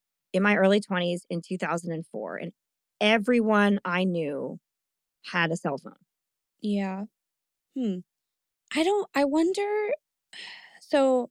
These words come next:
Speaker 2: I was a junior, and having a cell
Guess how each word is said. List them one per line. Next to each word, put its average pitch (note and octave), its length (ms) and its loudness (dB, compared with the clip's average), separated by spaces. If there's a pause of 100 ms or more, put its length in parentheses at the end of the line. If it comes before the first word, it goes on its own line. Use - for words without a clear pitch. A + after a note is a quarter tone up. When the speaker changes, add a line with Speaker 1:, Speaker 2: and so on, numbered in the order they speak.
Speaker 2:
I A#3+ 200 4
was D#4+ 440 0 (120)
a A#3+ 340 2
junior, G#3 840 -2 (560)
and G#3+ 180 4
having A#3+ 360 2
a B3 40 -2
cell A#3 300 0